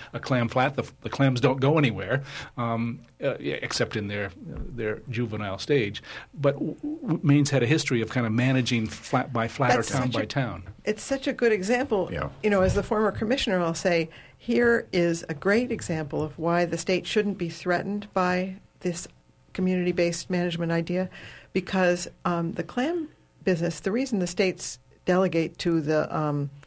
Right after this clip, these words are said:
Speaker 2: the state delegates to the towns is because they can't possibly afford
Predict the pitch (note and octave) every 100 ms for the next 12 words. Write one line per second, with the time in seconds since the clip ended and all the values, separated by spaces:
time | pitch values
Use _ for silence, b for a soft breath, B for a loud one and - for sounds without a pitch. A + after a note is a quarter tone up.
0 | - E3 - - F3 E3 D#3+ D3+ - F3
1 | C#3+ C#3+ A#3 A3+ F3 D#3+ D3 E3 D#3 E3+
2 | E3+ - B B B A3 - A#3 - -
3 | - A3 A3 F#3 D#3+ D#3+ D3+ D#3 b b
4 | b b b _ - - - G#3+ G3 D3
5 | C#3+